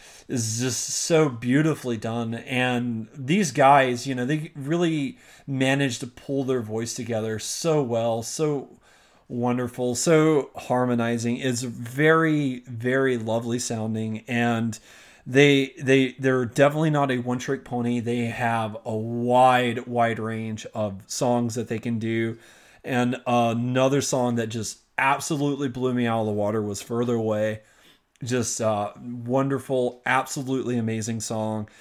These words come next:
I thought Jackpot was just a really cool number. I, that was, that's just a lot of fun to dance to. And so they have a lot of really interesting and fun songs to,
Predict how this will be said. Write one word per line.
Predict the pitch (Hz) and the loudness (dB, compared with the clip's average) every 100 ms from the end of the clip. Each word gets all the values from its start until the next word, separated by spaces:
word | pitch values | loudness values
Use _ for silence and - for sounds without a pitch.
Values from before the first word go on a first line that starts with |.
| - - | -20 -4
I | 131 | 0
thought | 156 120 | 2 0
Jackpot | 110 120 113 110 - 110 110 | 0 2 2 2 -2 -2 -2
was | 120 104 | -4 -6
just | 107 - | -8 -8
a | |
really | 104 107 120 127 120 117 | -10 -6 -4 -2 -4 -6
cool | - 127 120 | -8 -6 -4
number. | 113 110 107 107 107 107 _ _ - _ - | -4 -6 -6 -4 -6 -8 _ _ -20 _ -4
I, | 120 123 123 127 | 2 2 2 -2
that | 113 117 120 113 | 4 6 6 4
was, | 117 107 101 104 - | -2 -2 -4 -12 -2
that's | 131 127 - | 4 4 2
just | 123 - - | -6 -6 -8
a | 113 | -6
lot | 110 113 107 | -2 2 2
of | 107 | 0
fun | - 110 107 | -6 -8 -6
to | 110 | -6
dance | 101 104 101 | -8 -10 -12
to. | - 107 107 | -8 -6 -6
And | 104 | -6
so | 107 120 | -4 2
they | 147 233 | 8 8
have | 165 175 | 8 4
a | 151 | 4
lot | 113 104 107 117 | 2 0 0 0
of | 113 98 - - - - _ - | -2 -6 -16 -20 -20 -20 _ -10
really | 127 135 135 135 | 0 4 4 4
interesting | 127 123 123 117 - 120 117 113 | 2 -4 -4 -6 -4 -4 -4 -6
and | 113 110 104 | -6 -4 -6
fun | - 123 110 | -4 -4 -4
songs | 104 117 101 104 104 - | -4 -4 -6 -6 -8 -8
to, | 117 107 | -8 -8